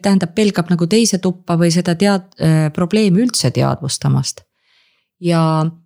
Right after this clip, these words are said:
norskamist ise peetakse niivõrd loomulikuks, et see ei ole üldse teema, millega arsti poole pöörduda. Ja kolmas, mis mulle hetkel kohe pähe torkab, et aastaid tagasi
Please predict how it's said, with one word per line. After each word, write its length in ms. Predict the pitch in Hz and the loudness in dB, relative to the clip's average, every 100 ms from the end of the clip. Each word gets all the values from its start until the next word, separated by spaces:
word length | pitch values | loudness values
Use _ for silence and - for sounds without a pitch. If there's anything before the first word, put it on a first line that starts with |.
| _ _ - | _ _ -2
norskamist 640 | 180 294 - - 170 156 277 | 0 0 -2 0 2 2 -2
ise 240 | 320 262 | -2 -2
peetakse 520 | 208 214 208 190 202 | 0 0 -2 -4 0
niivõrd 340 | 214 285 214 - | 0 0 -2 -2
loomulikuks, 720 | 226 220 185 170 175 170 - 180 | 0 2 2 0 -4 -6 -4 -4
et 260 | - - 175 | -4 -2 -2
see 220 | 175 220 | 0 2
ei 80 | 202 | 2
ole 140 | 180 190 | 2 0
üldse 240 | - 160 151 | -2 -4 0
teema, 300 | 180 170 151 | 2 2 2
millega 640 | 160 160 151 165 160 156 | 2 0 0 0 2 0
arsti 340 | - - - 165 | 0 -2 -2 -2
poole 260 | 165 165 | 0 0
pöörduda. 640 | 165 143 139 - 131 131 139 - - - | 2 0 0 -2 -6 -4 -6 -10 -20 -6
Ja 180 | 170 160 151 151 147 151 - | 0 2 2 0 0 -4 -8
kolmas, 420 | - 247 233 190 - 196 185 180 | -2 0 2 0 -2 0 0 0
mis 200 | 190 180 - | -2 -4 0
mulle 260 | 180 175 170 175 | 0 0 0 -2
hetkel 380 | 214 - 175 165 | -2 -2 -4 -2
kohe 400 | 202 202 185 170 - _ - | 0 2 0 -2 -8 _ -4
pähe 240 | 226 233 | 0 0
torkab, 600 | 190 185 185 - 180 165 - - - - - _ _ - | 0 -2 -2 -6 -6 -6 -10 -20 -20 -20 -20 _ _ -2
et 360 | 165 170 - | -2 -2 -4
aastaid 500 | 165 175 233 - 170 | 0 0 0 0 -2
tagasi 560 | 170 254 226 165 - 165 | -2 0 0 2 0 -2